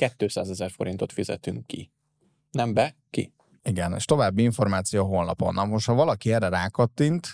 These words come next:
Speaker 2: akkor automatikusan már, ö,
Speaker 1: Megy a de-
Speaker 2: vírus veszély van a gépen.
Speaker 1: Az biztos, megy a deklasport pont com-ra.
Speaker 2: És kapja utána a többi spamet.
Speaker 1: Na, ez mi? Kicsoda Financial News. Na, ők azért legalább
Speaker 2: Oda tették magukat.
Speaker 1: gondolkodtak.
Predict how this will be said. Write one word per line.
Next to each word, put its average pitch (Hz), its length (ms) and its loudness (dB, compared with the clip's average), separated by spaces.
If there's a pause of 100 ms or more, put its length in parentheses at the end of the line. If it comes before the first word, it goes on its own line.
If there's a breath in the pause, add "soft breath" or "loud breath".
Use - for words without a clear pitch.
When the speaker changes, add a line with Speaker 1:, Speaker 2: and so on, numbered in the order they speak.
(160)
Speaker 2:
akkor 107 340 -2
automatikusan 92 840 -4
már, 90 240 -4 (240)
ö, 113 60 -6 (360)
Speaker 1:
Megy 135 160 4
a 110 40 6
de- 117 60 2
Speaker 2:
vírus 117 200 4
veszély 107 340 -2
van 98 160 -2
a 98 60 -2
gépen. 101 420 0
Speaker 1:
Az 117 160 0
biztos, 110 420 0
megy 117 160 2
a 107 40 4
deklasport 107 600 0
pont 107 240 -2
com-ra. 104 300 -2 (280 loud breath)
Speaker 2:
És - 160 0
kapja 92 320 4
utána 92 360 2
a 92 40 2
többi 90 320 0
spamet. 90 560 0
Speaker 1:
Na, 117 440 -4
ez 117 180 2
mi? 113 220 0 (140)
Kicsoda 110 300 -4
Financial 123 600 0
News. 104 480 -2
Na, 156 260 -2
ők 139 200 -2 (240)
azért 180 280 0
legalább 165 400 -2 (200)
Speaker 2:
Oda 127 180 4
tették 98 320 0
magukat. 107 260 2
Speaker 1:
gondolkodtak. 92 680 0